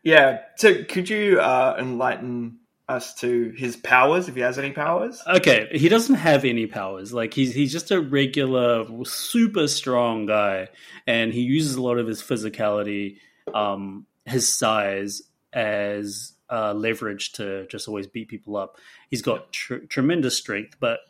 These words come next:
Speaker 2: um, in the comics, they, they very much establish the fact that Spider-Man is way stronger than, uh, Wilson Fisk. 'Cause
Speaker 1: Gotcha.
Speaker 2: there's a, there's a lot of, um,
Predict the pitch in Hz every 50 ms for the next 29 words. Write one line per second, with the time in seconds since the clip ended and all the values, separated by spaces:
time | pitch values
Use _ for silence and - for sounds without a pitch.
0 | _ _ _ _ _ _ _ - - 135 117 120 131 139 156 160 160 - 165 151
1 | 156 156 156 - 139 127 123 123 123 123 - _ _ - 139 131 123 117 107 127
2 | 135 139 135 127 127 127 - - - 123 113 110 127 113 - - 123 - - 113
3 | 104 101 - _ - 107 104 104 107 - _ _ _ _ _ _ - - - -
4 | 120 110 110 104 107 104 104 104 101 98 - _ - 120 113 113 107 98 98 -
5 | 113 104 101 101 101 95 98 95 95 98 98 _ _ _ _ _ _ _ _ _
6 | _ _ - 110 101 98 101 101 - 107 101 - 113 101 - - _ _ _ _
7 | _ _ _ _ - - 147 127 147 160 151 143 139 139 139 131 127 120 120 123
8 | 120 123 123 120 117 107 110 110 107 110 104 107 104 101 104 -